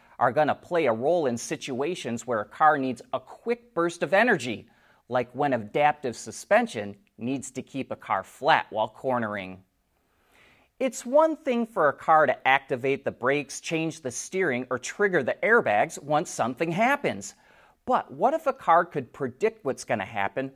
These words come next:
before it tries to avoid an accident or protect the passengers? Then it could react even faster,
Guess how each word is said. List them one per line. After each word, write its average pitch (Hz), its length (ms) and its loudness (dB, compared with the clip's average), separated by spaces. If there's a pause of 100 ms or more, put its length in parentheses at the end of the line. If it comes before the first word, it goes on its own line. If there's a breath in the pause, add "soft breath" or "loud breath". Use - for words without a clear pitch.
(140)
before 135 420 0
it - 120 -6
tries 123 460 2
to 113 160 -6
avoid 117 340 -2
an 104 180 -6
accident 127 560 -4
or 196 100 -2
protect 196 440 -4
the 185 60 -4
passengers? 143 800 0 (500 soft breath)
Then 113 400 -2
it - 160 -10
could 147 200 -6
react 117 520 -2
even 127 300 -4
faster, 220 840 0